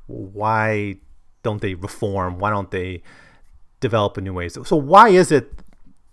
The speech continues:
in Du Bois's point of view, then why is it that the Black Belt is stuck? Why can't it be part of this narrative of progress? And I think he gives a fairly compelling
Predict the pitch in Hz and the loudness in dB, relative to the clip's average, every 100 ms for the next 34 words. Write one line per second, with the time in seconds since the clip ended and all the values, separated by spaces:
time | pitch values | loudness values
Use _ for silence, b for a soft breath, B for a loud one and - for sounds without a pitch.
0 | _ - 165 139 - - 151 123 107 104 | _ -18 -16 -20 -20 -10 -6 -6 -2 -4
1 | 98 101 117 92 90 87 92 104 139 147 | -4 -10 -8 -8 -8 -8 -6 2 6 6
2 | 156 135 120 - 104 101 - b b b | 4 2 0 0 -2 -2 -4 b b b
3 | b b b b b b b b b _ | b b b b b b b b b _
4 | - - 113 120 139 - - 113 101 98 | -20 -8 -6 6 8 6 4 2 2 -2
5 | _ _ _ _ - 104 - - - - | _ _ _ _ -12 -10 -10 -10 -12 -14
6 | - 208 - - - _ _ _ _ _ | -6 -6 -6 -20 -20 _ _ _ _ _
7 | _ _ _ _ - 113 120 143 - 143 | _ _ _ _ -14 0 2 2 0 0
8 | 131 123 110 120 104 95 98 98 92 98 | 0 -2 -4 0 0 -2 -8 -8 -8 -10
9 | - 87 - - - - - - B B | -14 -16 -10 -10 -10 -14 -14 -16 B B
10 | - 123 135 196 202 170 160 120 107 - | -6 0 0 0 -4 -2 -2 -2 -6 0
11 | 120 120 123 131 117 95 90 90 95 | 2 2 0 -6 -6 -4 -4 -4 -10